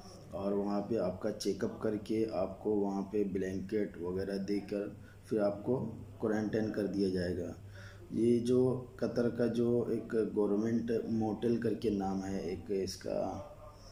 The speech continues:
अ, मोटेल करके एक गवर्नमेंट का, मतलब गवर्नमेंट इसे, अ,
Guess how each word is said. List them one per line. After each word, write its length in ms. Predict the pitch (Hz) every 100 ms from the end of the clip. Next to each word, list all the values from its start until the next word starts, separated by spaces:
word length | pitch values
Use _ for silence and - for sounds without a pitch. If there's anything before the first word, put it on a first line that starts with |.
| - - - - - -
अ, 420 | - 95 95 92
मोटेल 460 | 104 107 98 110 110
करके 540 | 117 101 - 110 110
एक 140 | 107 -
गवर्नमेंट 720 | 92 92 101 101 107 110 95 87
का, 40 | 95 - - - 101
मतलब 440 | - 107 101 - - -
गवर्नमेंट 600 | 98 107 104 113 117 113
इसे, 400 | 104 - 120 117
अ, 200 | 110 -